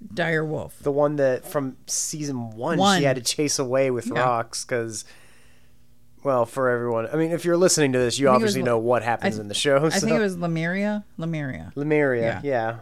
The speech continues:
Speaker 2: That, uh, she knew that, uh, Joffrey would have to essentially, like,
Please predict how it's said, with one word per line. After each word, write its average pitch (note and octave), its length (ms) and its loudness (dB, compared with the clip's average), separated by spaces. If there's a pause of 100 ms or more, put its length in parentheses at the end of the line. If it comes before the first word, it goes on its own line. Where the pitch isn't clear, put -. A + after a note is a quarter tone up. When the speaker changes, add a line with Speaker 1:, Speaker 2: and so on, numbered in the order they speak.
(140)
Speaker 2:
That, A#2 460 -2
uh, A2 220 -4 (720)
she - 260 -2
knew D3 300 4
that, A#2+ 420 2 (460)
uh, A#2+ 380 -2 (300)
Joffrey A#2 540 -2
would B2+ 200 -6
have A2+ 280 -6
to G2 380 -8 (500)
essentially, A#2 460 -6
like, G2+ 240 -10